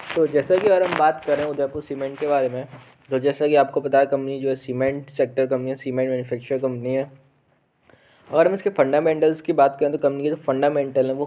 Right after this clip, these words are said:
काफ़ी ज़्यादा अच्छे हैं, काफ़ी ज़्यादा strong है fundamentals की तरफ से। Company मैं आपको खुद दिखा देता हूँ, Company की market capital आप देख सकते हैं ग्यारह सौ बयासी करोड़ की है, लगभग current price आप देख सकते हैं अड़तीस रुपये के करीब आ-,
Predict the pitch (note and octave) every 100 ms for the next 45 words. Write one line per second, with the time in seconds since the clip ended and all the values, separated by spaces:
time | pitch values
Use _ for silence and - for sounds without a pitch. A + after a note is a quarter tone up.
0 | - A#2 B2 C#3+ C#3 C3+ B2+ - C#3 C3+
1 | B2 B2 C3+ B2+ - B2+ C3 C#3+ C3+ C3
2 | C3 C3 B2+ B2+ B2+ - B2+ C3+ C3 B2+
3 | C3 C3 B2 C3+ - D3+ C#3+ B2+ A#2 B2
4 | C3+ C#3+ - _ _ _ - D3 D3+ D3+
5 | C#3 C3 D3 D3 C#3 C3+ C#3+ C3+ C3+ C3
6 | C3+ B2+ C#3 C#3 B2+ B2 B2+ C#3+ A#2 A#2
7 | A#2 D3 D3 C#3 C3+ C#3+ C#3+ C#3 C3 C3
8 | C3+ - C3 C3 C3 B2 B2+ A#2+ B2 C3
9 | A#2 C3+ B2+ - C3 - C#3 C3+ C3 C3
10 | - B2